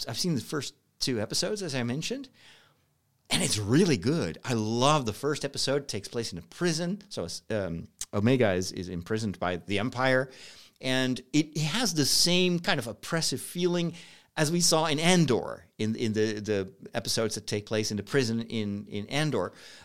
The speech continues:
Uh, it's slightly more kid-friendly, but it's, it's, I love, it's the same kind of story. I always love these, these prison stories and how is she going to escape? And what I also really appreciate is how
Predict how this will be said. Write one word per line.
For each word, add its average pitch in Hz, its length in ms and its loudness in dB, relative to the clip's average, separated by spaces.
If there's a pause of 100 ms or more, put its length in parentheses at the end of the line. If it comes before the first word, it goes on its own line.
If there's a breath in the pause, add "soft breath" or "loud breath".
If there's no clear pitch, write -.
Uh, - 100 0 (120)
it's 139 180 -2
slightly 104 520 -2
more 101 220 2
kid-friendly, 139 840 -2 (760)
but 202 160 2
it's, 180 240 -2
it's, 175 220 0 (260)
I 185 120 4
love, 214 280 2
it's 190 140 2
the 240 60 0
same 302 240 2
kind 247 160 0
of 113 80 -2
story. 143 280 4
I 92 40 4
always 107 240 2
love 95 200 -2
these, 87 200 -6
these 87 180 -6
prison 92 300 -4
stories 95 420 -4
and 82 140 -10 (120)
how 98 180 -6
is 101 80 -6
she - 120 -8
going 92 240 -12
to - 140 -16
escape? 90 580 -4 (520 loud breath)
And 117 540 -2 (560)
what 143 240 0
I 143 60 6
also 185 300 4
really 156 460 0
appreciate 139 540 -2
is 117 100 -4
how 131 460 -2